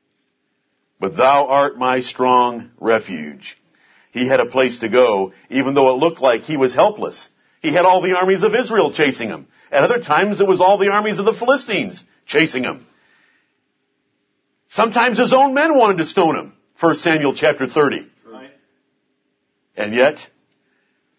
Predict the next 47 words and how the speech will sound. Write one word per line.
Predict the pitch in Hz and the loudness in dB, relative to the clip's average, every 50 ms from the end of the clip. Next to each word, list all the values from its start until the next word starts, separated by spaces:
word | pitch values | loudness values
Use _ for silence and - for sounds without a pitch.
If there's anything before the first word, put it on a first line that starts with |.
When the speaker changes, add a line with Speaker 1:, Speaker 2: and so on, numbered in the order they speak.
| _ _ _ | _ _ _
Speaker 1:
"Thou | - 131 151 156 143 | 2 2 4 4 4
art | 117 98 104 110 | 2 0 -2 -2
my | 117 113 113 | -2 -4 -2
strong | 107 - - 139 131 127 123 120 | -4 -4 0 2 2 2 2 2
refuge, | 123 135 131 131 - 113 110 107 110 | 2 0 0 0 -2 -8 -6 -4 -2
even | 147 147 127 127 | -2 0 -2 -2
if | 120 120 | -4 0
I | - 127 | 0 2
look | 117 117 123 147 143 - | 2 2 2 0 0 2
like | 131 123 123 123 | 0 0 0 2
a | 120 | -2
wonder | 117 113 135 151 151 131 113 107 104 101 - - - _ _ | 0 2 0 0 0 0 -2 -4 -4 -6 -10 -20 -20 _ _
to | - 123 | -2 0
those | - 135 143 147 147 110 | 2 2 2 2 0 0
as | 127 123 113 | -4 -2 0
they | 123 117 | 0 2
look | 123 143 156 151 | 2 2 2 0
at | 151 135 | 0 0
my | 131 123 123 | 0 0 0
circumstances." | 123 - 170 160 - 131 113 - - 131 123 117 - - 101 92 - - _ _ _ _ _ _ _ _ _ _ _ _ _ _ _ _ _ | 0 0 0 0 0 -4 -8 -4 -2 -2 -2 -2 -4 -6 -12 -14 -14 -16 _ _ _ _ _ _ _ _ _ _ _ _ _ _ _ _ _
And | - 110 | -6 -2
he | 117 123 | -2 2
wants | 135 185 190 185 185 | 2 2 2 2 0
his | 170 156 131 | -6 -6 -2
mouth | 160 185 202 220 208 - | 0 2 2 2 0 -4
to | 160 | -4
be | 160 160 | -4 -4
filled | 151 - 226 220 202 175 | -2 2 2 2 2 2
with | 143 135 - | -2 -6 -2
God's | - 160 151 151 151 147 - | 0 2 4 4 2 0 -6
praise | _ - 185 180 190 196 160 | _ 0 2 2 2 0 -2
and | 151 156 | -2 -2
with | 156 156 | -2 0
the | 151 151 160 | 0 -2 0
honor | 156 170 175 170 160 139 131 | 2 2 2 2 2 0 0
all | 131 135 156 170 170 170 | 2 4 4 4 4 2
the | 160 151 | 0 -2
day. | 135 156 165 151 135 117 | -2 0 0 0 0 0
Verse | 110 135 147 139 131 156 | -2 -2 -4 -4 -2 -2
eight. | 156 139 131 113 - - _ _ _ _ _ _ _ | 0 0 0 -2 -6 -16 _ _ _ _ _ _ _
Do | - | -4
you | 156 | -2
know | 170 160 | -2 0
how | 147 156 190 | 2 0 0
many | 180 165 143 143 | 0 0 -4 -4
times? | - - 180 180 185 190 196 202 214 226 220 220 - _ _ _ _ _ _ _ _ _ _ _ | -4 -2 0 2 2 2 2 0 -2 -4 -8 -10 -14 _ _ _ _ _ _ _ _ _ _ _
There, | 127 127 131 139 | 2 2 2 2